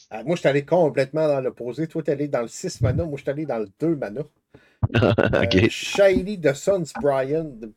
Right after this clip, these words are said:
Speaker 1: Brillance, allons-y en français. Un bleu, un rouge, deux deux, c'est Shiny, Human Artificier, un bleu plus un rouge, tape. Tu crées un token qui est une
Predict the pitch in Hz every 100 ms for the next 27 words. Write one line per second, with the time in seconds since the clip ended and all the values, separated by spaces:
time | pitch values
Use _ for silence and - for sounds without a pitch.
0 | _ 127 127 131 156 139 - - 117 107
1 | 139 135 - 98 - - _ _ _ _
2 | _ _ _ _ - 185 190 143 175 202
3 | - 151 139 123 170 151 135 - 143 156
4 | 131 135 170 _ _ _ _ _ - 165
5 | 139 135 117 104 123 143 117 127 151 135
6 | - - - 135 135 143 131 - 160 160
7 | 165 180 147 143 117 147 143 - - 156
8 | - _ _ _ _ _ - - 190 185
9 | 143 175 170 175 180 180 160 - 131 -
10 | 131 127